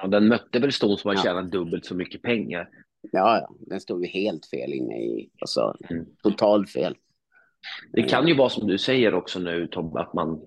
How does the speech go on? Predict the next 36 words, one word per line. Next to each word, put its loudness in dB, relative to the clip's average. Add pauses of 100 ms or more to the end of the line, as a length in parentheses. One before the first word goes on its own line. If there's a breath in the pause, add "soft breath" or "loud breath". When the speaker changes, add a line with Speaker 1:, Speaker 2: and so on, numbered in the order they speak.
Speaker 1:
folk -2
liksom -2
har -4 (180)
tröttnat 0
lite -2
på 0
det. -2 (840)
Speaker 2:
Mm. 2 (260 loud breath)
Och 2
det 6
har 6
man, 6
Speaker 1:
Och, 0
Speaker 2:
det 2
har 6
man 8
ju 6
lärt 6
Speaker 1:
ehm, -4
Speaker 2:
sig. 2
Man 0
ska -4
aldrig -6
släppa -10
en -8
häst -8
som -6
man, -4
alltså, -4 (260)
för -2
då 2 (260)
släpper 0
du 6
den 4
så 0
vinner -2